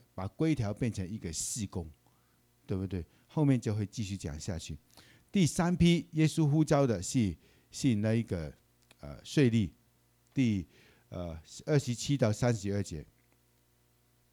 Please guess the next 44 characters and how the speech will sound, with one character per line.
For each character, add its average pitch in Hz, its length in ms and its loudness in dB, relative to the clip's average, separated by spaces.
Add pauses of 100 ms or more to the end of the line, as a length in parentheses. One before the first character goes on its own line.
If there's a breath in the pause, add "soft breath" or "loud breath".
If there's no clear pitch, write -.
耶 123 100 -2
稣 120 240 -2
呼 117 220 -2
召 110 180 -2
税 107 280 0
吏。 92 180 -4 (1200)
这 160 140 4
是 160 140 0
以 107 180 2
后， 117 220 2 (220 loud breath)
耶 151 100 2
稣 170 200 2
出 - 180 -2
去 - 260 2 (200 loud breath)
看 165 180 2
见 123 180 2
一 151 100 0
个 131 80 4
税 131 260 4
吏， 120 180 2 (240 loud breath)
名 110 440 0
叫 123 280 2 (100)
利 135 320 0
未， 104 340 2 (320 soft breath)
利 190 240 2
未 170 160 6
也 127 160 6
许 107 180 -4
我 98 140 -4
们 110 160 -2
不 143 140 0
熟 104 240 -2
悉， 107 280 -2 (340 soft breath)
他 160 260 -4
又 156 180 2
叫 117 300 0 (200)
马 78 400 -8
太， 120 340 -4 (180)
我 85 120 -12
们 104 100 -8
就 110 100 -4
熟 85 200 -6
悉 98 220 -4
了。 80 120 -10